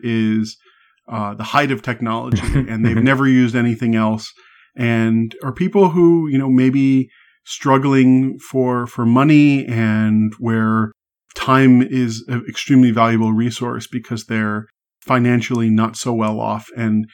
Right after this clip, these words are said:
Speaker 1: you specifically make a point in talking about marginalized groups and inclusion of marginalized groups.
Speaker 2: Mm-hmm.
Speaker 1: So maybe you can speak a little bit about, about, you know, how your initial involvement has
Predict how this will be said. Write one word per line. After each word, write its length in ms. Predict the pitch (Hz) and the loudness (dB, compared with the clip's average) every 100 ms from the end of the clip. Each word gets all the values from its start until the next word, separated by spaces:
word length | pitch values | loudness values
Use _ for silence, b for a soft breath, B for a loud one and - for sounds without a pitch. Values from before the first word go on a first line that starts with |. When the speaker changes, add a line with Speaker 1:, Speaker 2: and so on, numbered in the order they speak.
| b b - | b b -12
Speaker 1:
you 480 | 131 139 190 208 190 | -6 2 4 4 2
specifically 560 | - 147 175 160 131 | -4 -2 -2 2 4
make 240 | 123 120 120 | 4 2 -4
a 40 | |
point 380 | - 180 185 147 | -4 0 2 0
in 100 | 110 | -4
talking 400 | - 113 127 113 | -2 -2 -2 -4
about 300 | 110 107 - | -2 -2 -2
marginalized 920 | 120 113 120 117 123 113 113 110 107 | 0 2 0 0 -2 0 0 -2 -6
groups 380 | - 120 113 - - | -10 -10 -10 -14 -8
and 280 | 110 110 120 | -4 -2 -2
inclusion 640 | 110 - 135 143 135 113 | -6 0 4 4 4 0
of 80 | 107 | 2
marginalized 680 | 110 110 110 107 104 113 - | -2 -2 -6 -10 -10 -12 -12
groups. 260 | 131 117 | -10 -4
Speaker 2:
Mm-hmm. 120 | 110 104 | -2 0
Speaker 1:
So 320 | 123 120 120 _ _ _ - | 0 0 -2 _ _ _ -6
maybe 240 | 156 151 156 | 2 4 4
you 160 | 151 | 2
can 460 | 147 135 127 117 - | 4 4 4 2 -6
speak 260 | - 135 131 | 0 0 2
a 60 | |
little 160 | 123 120 | 2 2
bit 120 | 117 | 0
about, 320 | 113 107 107 - _ | 0 0 -2 -8 _
about, 260 | 110 110 - _ | -10 -10 -12 _
you 80 | 120 | -10
know, 120 | 117 | -8
how 480 | - 123 120 120 117 _ - _ - | -2 0 0 -2 -6 _ -20 _ -12
your 640 | 117 135 156 151 143 135 131 | -2 2 4 4 2 -2 2
initial 400 | 131 131 135 123 | 2 2 2 2
involvement 580 | 113 113 113 113 113 | 2 2 2 0 -2
has 320 | 107 113 107 | -4 -4 -6